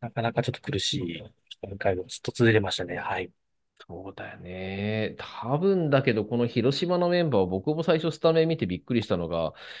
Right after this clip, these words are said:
Speaker 2: 見つつ結局ね、僕らもこうプレビューで話してた
Speaker 1: はい。
Speaker 2: 満田選手が、そもそもスタメンじゃないなんていうちょっと新しいパターンで来て、
Speaker 1: はい。
Speaker 2: で、あと、塩谷選手もスタメンじゃなく、中野修斗選手が右のセンタ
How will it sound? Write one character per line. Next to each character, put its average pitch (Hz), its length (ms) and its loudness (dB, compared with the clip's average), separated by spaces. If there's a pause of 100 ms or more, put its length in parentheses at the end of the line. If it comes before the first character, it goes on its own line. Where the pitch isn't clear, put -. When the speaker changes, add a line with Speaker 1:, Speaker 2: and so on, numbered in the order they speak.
(140)
Speaker 2:
見 370 160 2
つ - 140 -16
つ - 80 -2
結 208 180 0
局 233 100 2
ね、 240 80 8
僕 151 280 6
ら 208 100 10
も 131 160 4
こ 107 140 0
う 104 40 -6
プ 127 80 0
レ 120 140 4
ビ 117 100 2
ュ - 40 6
ー - 20 0
で 113 80 4
話 117 220 2
し - 20 -10
て 117 60 0
た - 40 10
Speaker 1:
は 165 60 10
い。 - 60 6
Speaker 2:
満 - 140 -4
田 127 120 2
選 101 240 2
手 76 500 -8 (100)
が、 120 440 4 (460)
そ - 160 2
も 311 140 6
そ 208 140 6
も 95 120 2
ス - 120 -12
タ 202 100 8
メ 233 120 8
ン 226 60 6
じ 208 80 6
ゃ 190 60 6
な 185 140 8
い 170 40 6
な 117 120 6
ん 101 80 0
て 95 80 0
い - 20 2
う 87 60 -2
ち - 60 -4
ょ - 20 -6
っ - 20 -6
と 82 180 -2
新 127 220 4
し 120 160 -2
い 92 60 0
パ 87 160 -6
タ 90 80 -2
ー 87 80 -2
ン 80 60 -6
で 78 100 -10
来 - 140 -20
て、 71 420 -6 (400)
Speaker 1:
は 131 100 8
い。 - 20 6
Speaker 2:
で、 226 60 6
あ 226 60 2
と、 151 260 8 (160)
塩 392 240 8
谷 180 260 4
選 120 260 4
手 113 100 -2
も 95 100 0
ス - 80 -8
タ 123 140 6
メ 123 120 4
ン 117 60 2
じ 113 80 2
ゃ 117 60 6
な 110 120 4
く、 95 240 -2
中 139 280 2
野 208 120 4
修 220 200 0
斗 180 180 -2
選 107 220 2
手 95 80 -2
が 87 100 -2
右 107 240 0
の 165 100 0
セ 160 160 0
ン 139 120 0
タ 143 80 2